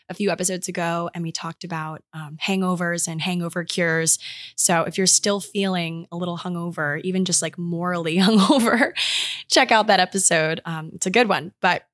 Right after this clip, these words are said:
anyway, in the meantime, if you guys need a little pick-me-up, I have quite the story for you guys today. I actually found this story pretty randomly. It just so happens that yesterday, as I was researching this episode,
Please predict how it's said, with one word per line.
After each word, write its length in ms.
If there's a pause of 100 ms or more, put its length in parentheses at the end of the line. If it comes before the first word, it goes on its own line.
anyway, 540 (280)
in 140
the 60
meantime, 500
if 100
you 60
guys 240
need 240
a 80
little 200
pick-me-up, 600
I 80
have 480
quite 640
the 80
story 500
for 160
you 180
guys 540
today. 760 (540)
I 60
actually 320
found 260
this 120
story 540
pretty 300
randomly. 840 (400)
It 100
just 220
so 140
happens 580
that 280
yesterday, 760
as 180
I 60
was 180
researching 480
this 140
episode, 600